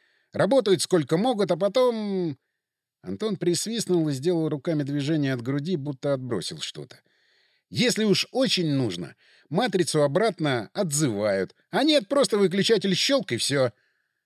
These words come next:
Шульгин невольно передёрнул плечами. Жуткие дела творятся на свете. Задал ещё вопрос.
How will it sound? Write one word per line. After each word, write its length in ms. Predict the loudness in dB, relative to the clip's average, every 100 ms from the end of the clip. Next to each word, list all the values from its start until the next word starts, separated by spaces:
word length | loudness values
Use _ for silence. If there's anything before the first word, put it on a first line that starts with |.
| _ _ _
Шульгин 460 | -14 -10 -8 -4 -2
невольно 440 | 0 2 4 2
передёрнул 580 | 2 0 0 0 -2 -4
плечами. 580 | -6 -6 -6 -8 -12 -20 _ _ _ _ -6
Жуткие 440 | -4 -4 -6 -2
дела 280 | 0 0 0
творятся 440 | 0 -2 -2 -4
на 120 | -6
свете. 420 | -6 -6 -8 -12 -20 _ _ _ _
Задал 380 | -4 -2 2 2
ещё 440 | 2 0 -2 -4 -6
вопрос. 500 | -8 -12 -12 -14